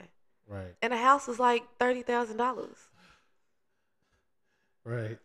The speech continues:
Speaker 2: But, you know, go off. <laughs>
Speaker 1: Right.
Speaker 2: But for real though, guys, we gotta get, we, we, we have to get more involved in community.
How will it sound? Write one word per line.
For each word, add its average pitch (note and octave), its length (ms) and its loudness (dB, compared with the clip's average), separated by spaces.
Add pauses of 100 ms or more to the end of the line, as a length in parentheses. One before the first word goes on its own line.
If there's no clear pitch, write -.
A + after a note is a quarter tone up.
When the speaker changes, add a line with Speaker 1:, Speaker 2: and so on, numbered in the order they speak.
Speaker 2:
But, F#3+ 220 -4
you C4 60 -2
know, G3+ 340 -4 (480)
go F3+ 180 2
off. G3+ 400 -6 (160)
<laughs> - 220 -4
Speaker 1:
Right. F2+ 420 -12 (300)
Speaker 2:
But G#3+ 280 4
for C4 120 -2
real D4+ 240 2
though, D#3+ 360 2
guys, A3+ 360 2
we A#3+ 80 -16
gotta B3+ 200 -2
get, A#3 320 -8
we, G#3+ 220 -6
we, G#3 300 -6
we G#3+ 120 0
have A#3+ 260 0
to G3+ 80 -12
get F#3 200 -4
more E3 160 -2
involved D#3 500 2
in D3 80 -8
community. D3+ 580 -6